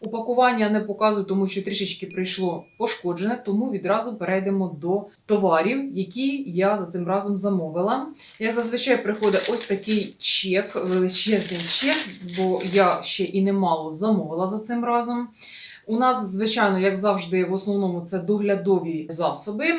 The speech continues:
ну і трішечки є декоративки. Почнемо з першого засобу, який я замовила. Це шампунь для волосся, має він ось такий вигляд.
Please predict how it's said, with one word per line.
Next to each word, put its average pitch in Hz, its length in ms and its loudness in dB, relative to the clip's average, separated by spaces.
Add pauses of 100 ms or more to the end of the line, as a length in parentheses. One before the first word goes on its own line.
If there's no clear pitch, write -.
(140)
ну 220 320 -2
і 208 120 -2
трішечки 226 500 -2
є 185 380 -2
декоративки. 185 960 -4
Почнемо 269 420 0
з - 80 -2
першого 180 560 0
засобу, 220 640 -4 (360)
який 196 260 -4
я 175 100 0
замовила. 269 760 0 (720)
Це 302 180 4
шампунь 214 480 0
для 196 160 4
волосся, 196 500 0
має 190 220 2
він 175 160 -4
ось 185 80 -8
такий 180 280 -4
вигляд. 233 460 -2